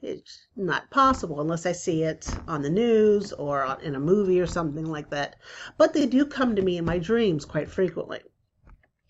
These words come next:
So you can see them in your dreams. And three, you feel comfort when they're around. Now, granted, my cats kind of drive me crazy,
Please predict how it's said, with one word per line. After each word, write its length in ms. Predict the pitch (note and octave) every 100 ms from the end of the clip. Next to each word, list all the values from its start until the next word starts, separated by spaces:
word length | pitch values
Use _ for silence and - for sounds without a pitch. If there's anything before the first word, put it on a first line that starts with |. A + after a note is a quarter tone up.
| _
So 80 | -
you 60 | A#3+
can 80 | A#3
see 160 | -
them 160 | D3+ D#3+
in 120 | E3
your 120 | F#3
dreams. 540 | F#3+ D4+ D4 - - - _ - - - _
And 220 | A3+ A3+
three, 580 | - G#4 G4 C4+ C#4+ C#4+ _ _
you 180 | C4 D4+
feel 480 | - C#4+ C#4 C4+
comfort 800 | C4+ - - F#4 F#4 A3+ A3+ A3+ - _ -
when 180 | A3+
they're 240 | G3+ G3+ F#3+
around. 460 | E3+ C#3+ C#3 - - _ _ _ _ - -
Now, 100 | A3+
granted, 340 | G#3 G#3 A3 A3+
my 100 | G3
cats 300 | - A#3 -
kind 180 | A#3+
of 80 | A3
drive 240 | A#3 A3+ A#3
me 60 |
crazy, 540 | - A3+ B3+ C#4 D4+